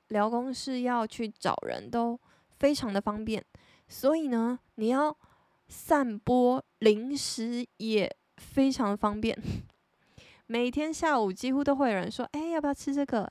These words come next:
哎，有这个要不要吃？哎，谁谁谁从哪里出差回来？谁谁谁特休去哪里玩回来？”所以要发零食。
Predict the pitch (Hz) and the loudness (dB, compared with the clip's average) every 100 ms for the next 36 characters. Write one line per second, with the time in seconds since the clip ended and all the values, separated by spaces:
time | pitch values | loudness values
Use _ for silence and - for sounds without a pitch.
0 | _ 277 294 359 320 233 277 285 277 277 | _ -6 -4 -2 -2 -2 -4 -2 0 0
1 | 277 - 285 285 - - - 277 320 330 | -4 -4 -4 -6 -12 -12 -6 -4 -4 -6
2 | 285 269 277 254 269 277 262 254 262 262 | -6 -4 -4 0 0 0 -2 -6 -4 -4
3 | 247 277 240 - 269 277 262 240 233 233 | -2 -2 -4 -6 -4 -2 -2 -2 0 -2
4 | 247 - 240 254 262 - 247 262 - - | -4 -6 -6 -4 -4 -2 -4 -4 -14 -16
5 | - 339 285 - 277 277 - 285 254 220 | -4 -2 -2 -2 -2 -2 -6 -10 -6 -6
6 | 240 254 202 190 208 226 214 226 233 214 | -4 -4 -2 -4 -4 -4 -2 0 0 -2
7 | 233 - - _ - 247 240 233 226 233 | -4 -10 -20 _ -10 -6 -4 -6 -4 -4
8 | 220 190 208 - - - | -4 -4 -8 -8 -10 -14